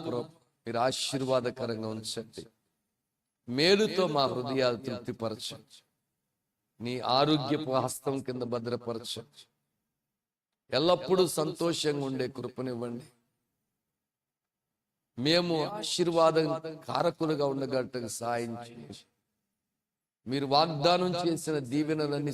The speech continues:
స్వతంత్రించుకోవడానికి కృప చూపండి. మెండైన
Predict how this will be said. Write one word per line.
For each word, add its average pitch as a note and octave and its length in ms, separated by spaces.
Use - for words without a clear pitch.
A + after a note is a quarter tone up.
స్వతంత్రించుకోవడానికి C3 1160
కృప A#2+ 160
చూపండి. A2 520
మెండైన G3 500